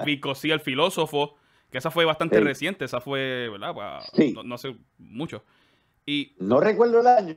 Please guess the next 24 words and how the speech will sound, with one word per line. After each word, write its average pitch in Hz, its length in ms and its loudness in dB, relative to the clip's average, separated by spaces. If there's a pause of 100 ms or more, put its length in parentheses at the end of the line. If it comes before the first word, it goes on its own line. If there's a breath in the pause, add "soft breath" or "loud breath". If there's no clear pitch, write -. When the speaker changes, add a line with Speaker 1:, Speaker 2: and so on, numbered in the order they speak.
Speaker 2:
pero 123 180 -4
sí 143 160 -6
es 120 100 -4
más 135 180 -10
reciente, 104 480 -16
sí. - 160 -20
Speaker 1:
y, 185 360 -6 (120)
y, 151 140 -20
y 170 160 -2
lo 160 140 4
otro 151 180 0
que, - 320 -6
que 117 240 -10 (160)
cuando 107 240 -12
yo 107 180 -10
vi 175 80 -10
esta 202 220 -8
lista 123 440 -8
de 113 120 -16
personas, 104 400 -14 (1080)
empezando 139 640 -4
por 120 200 -10 (340 soft breath)
Ricky 123 340 -10
Martin, 117 540 -10